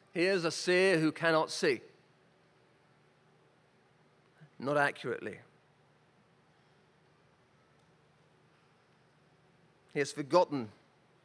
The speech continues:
that there is a gulf that separates human from divine vision. And his, him seeing Eliab like Saul is obviously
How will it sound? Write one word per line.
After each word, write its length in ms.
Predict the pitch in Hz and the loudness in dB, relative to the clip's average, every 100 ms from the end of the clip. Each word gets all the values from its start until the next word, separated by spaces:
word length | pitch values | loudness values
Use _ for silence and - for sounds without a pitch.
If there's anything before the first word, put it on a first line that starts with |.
| _ _ _ _ _ _ - _ _ | _ _ _ _ _ _ -20 _ _
that 120 | - | -2
there 120 | 147 | 0
is 140 | 147 143 | 0 -4
a 60 | |
gulf 560 | 123 165 165 170 135 - | -6 4 6 6 2 -10
that 160 | - | -10
separates 640 | - 185 160 - 139 120 - | -2 0 0 0 0 0 -6
human 560 | - 185 175 170 160 - - - - _ _ _ _ _ _ | -4 2 6 6 4 -2 -18 -20 -20 _ _ _ _ _ _
from 300 | - - 143 | -20 0 0
divine 720 | 131 127 139 135 135 131 127 127 - - - _ | 0 -2 0 2 2 0 -2 -8 -20 -20 -20 _
vision. 460 | 131 135 139 117 - - _ _ _ _ _ _ _ _ _ _ _ _ _ _ _ _ _ _ _ _ _ _ | -4 0 0 -2 -10 -18 _ _ _ _ _ _ _ _ _ _ _ _ _ _ _ _ _ _ _ _ _ _
And 100 | 151 | 0
his, 240 | 185 170 - - - | 0 -2 -10 -20 -6
him 180 | 269 175 | -4 -4
seeing 480 | - 233 233 233 214 | -4 4 4 4 4
Eliab 460 | 196 185 180 170 | 4 6 6 4
like 260 | 165 175 147 | 6 4 4
Saul 440 | - 240 214 185 | 0 4 6 6
is 200 | 165 - - | 4 0 -2
obviously 600 | 208 208 - 175 147 | 0 0 0 2 0